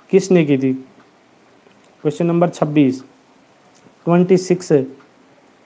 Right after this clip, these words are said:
ट्वेंटी सिक्स पर आ जाओ। ठीक है, बहुत बढ़िया पंकज, जवाब आ चुका है। कपिल, सोनी, मनीषा, आप लोग के आंसर आ रहे हैं। ठीक है, ये इसका जवाब है जयदत्त जोशी, इसका सही जवाब है दोस्तों। ठीक है,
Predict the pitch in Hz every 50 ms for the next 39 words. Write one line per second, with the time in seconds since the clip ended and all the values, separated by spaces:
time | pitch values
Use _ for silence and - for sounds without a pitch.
0 | _ _ _ _ _ _ _ _ _ _ - 175 180 175 202 185 190 - 180 180
1 | - 190 185 185 175 156 139 143 135 135 135 131 - - _ _ _ _ _ _
2 | _ _ _ _ _ _ _ _ _ _ _ _ _ _ _ _ - 175 170 175
3 | 156 - - - _ _ - 143 151 160 180 170 160 156 156 165 175 190 185 -
4 | 156 151 143 170 170 165 180 220 - - _ _ 175 143 147 147 160 165 165 160
5 | - - 170 170 170 180 175 - 147 - 170 170 175 185 185 185 - _ _ _
6 | _ _ _ _ _ _ _ _ _ _ _ _ - - - 156 156 160 165 170
7 | 175 185 185 185 - - _ _ _ _ - 147 151 160 160 - 170 170 170 175
8 | 185 185 185 - _ _ _ _ _ _ _ _ - 156 156 165 170 175 170 165
9 | 180 170 156 156 147 175 170 160 160 160 175 202 190 - - 202 202 180 190 185
10 | 190 190 180 165 180 185 180 170 180 - 185 170 175 170 180 196 175 151 160 170
11 | 170 170 185 165 151 160 160 160 180 170 175 - 190 180 - 160 156 156 151 151
12 | 143 139 131 135 131 135 131 131 - 139 131 - 185 185 202 175 143 -